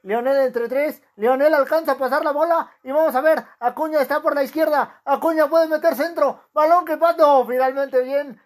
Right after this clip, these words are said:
Se metió ahí Gallardo. Pero la rechaza a corto. Y el balón todavía alcanza Argentina.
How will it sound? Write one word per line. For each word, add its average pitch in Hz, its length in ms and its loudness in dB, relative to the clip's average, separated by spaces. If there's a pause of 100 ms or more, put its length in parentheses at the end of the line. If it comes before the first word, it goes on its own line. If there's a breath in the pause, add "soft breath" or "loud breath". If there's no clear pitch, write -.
(120)
Se 240 160 -4
metió 269 720 0
ahí 254 240 -2
Gallardo. 285 720 0
Pero 269 240 4
la 277 100 2
rechaza 269 640 0
a 240 80 0
corto. 285 460 -2 (180 soft breath)
Y 247 120 0
el 262 80 4
balón 285 440 2 (160)
todavía 302 540 0
alcanza 285 720 -2
Argentina. 277 640 -4